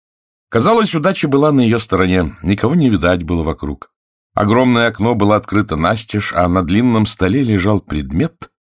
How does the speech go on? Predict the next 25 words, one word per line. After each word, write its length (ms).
на 100
который 300
Фанни 340
уже 180
смотрела 480
как 240
на 120
подарок 500
для 100
хорошей 460
девушки. 460
Фанни 320
тихонько 480
выскользнула 720
из-за 360
своего 440
укрытия, 560
крадучись 560
обошла 460
дом, 320
держась 480
лужайки, 480
забралась 560
в 80
комнату 640